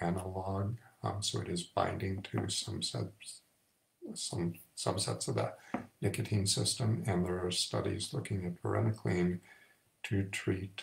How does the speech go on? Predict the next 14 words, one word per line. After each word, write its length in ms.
um, 360
seems 240
to 100
have 140
a 80
positive 480
effect 380
on 340
decreasing 560
A 140
D 120
H 220
D 140
symptoms. 720